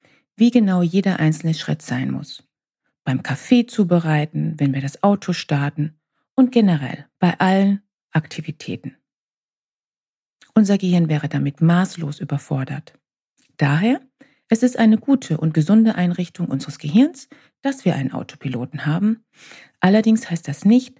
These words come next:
sich diesem einfach widerspruchslos zu übergeben, sondern immer mal zu checken, ob der Autopilot denn für uns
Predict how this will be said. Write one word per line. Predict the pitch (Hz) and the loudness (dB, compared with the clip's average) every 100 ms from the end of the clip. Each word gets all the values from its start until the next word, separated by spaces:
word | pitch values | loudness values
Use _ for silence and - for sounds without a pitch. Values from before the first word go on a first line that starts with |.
| _ | _
sich | - 143 - | -12 -12 -2
diesem | 170 165 170 - | -2 0 -4 -2
einfach | 156 196 - 254 - - | 2 2 2 -2 -2 -4
widerspruchslos | 156 175 185 - 165 - - 143 143 - | 0 0 -2 -6 -12 -12 -10 -8 -8 -12
zu | - | -4
übergeben, | 226 247 247 143 175 240 - - - _ | 0 0 -2 0 2 2 -2 -20 -20 _
sondern | 214 254 247 247 | 2 4 4 4
immer | 277 285 | 4 4
mal | 233 214 | 2 0
zu | - | -8
checken, | - 214 202 233 240 - _ _ _ | -6 -4 0 2 0 -2 _ _ _
ob | - - | -6 0
der | 240 | 0
Autopilot | 143 160 180 190 180 185 - 170 | 0 -2 -2 2 2 0 -2 -2
denn | 165 | -2
für | - | -2
uns | - 156 - - | 0 0 -2 -14